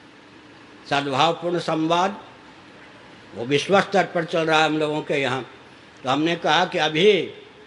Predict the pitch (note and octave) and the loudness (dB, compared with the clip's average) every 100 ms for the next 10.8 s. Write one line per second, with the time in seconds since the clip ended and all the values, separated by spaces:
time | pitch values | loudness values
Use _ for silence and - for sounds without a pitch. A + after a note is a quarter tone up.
0 | - - - - - D#3+ D#3+ D3 C3 E3 | -20 -20 -20 -20 -12 -4 -2 0 2 4
1 | F#3+ F#3 G3 F3 F3+ F3+ F#3+ G#3 G3+ D3 | 2 0 -2 0 -2 0 6 6 6 2
2 | D3 D3 C#3 G3+ F#3 F3 E3 C#3 A#2+ G#2 | -2 -2 2 2 2 0 0 -4 -8 -10
3 | - D#3 A3 G3+ G3 F#3+ F#3+ E3+ F3 F3 | -6 -2 2 2 2 2 2 2 2 2
4 | E3+ D3 - - - - B2 D#3 D#3+ D#3 | 2 -4 -16 -20 -20 -18 -4 0 0 0
5 | F3 D#3 D#3+ D3 D#3 D#3 G3 F3 D#3+ C#3 | 0 2 2 2 0 -2 -2 2 4 2
6 | - - - - - C3 D3 D#3 E3+ F#3+ | -2 -16 -20 -18 -4 0 2 2 2 0
7 | F#3+ F3+ D#3+ E3+ F3+ F3+ F3+ F3+ E3 F3+ | -2 -4 -4 -2 -2 -2 -4 -4 -4 -4
8 | E3+ F3+ D#3+ D3+ C3+ A#2+ - - - - | -4 -4 -2 -2 -4 -8 -14 -20 -20 -20
9 | - - - B2 A#2 D3+ D#3+ F3 E3+ E3+ | -20 -20 -12 -10 -4 -2 2 2 2 0
10 | E3 D#3+ D3+ D3+ C#3+ C3 F3+ G#3+ | 0 0 -2 -2 0 2 0 -2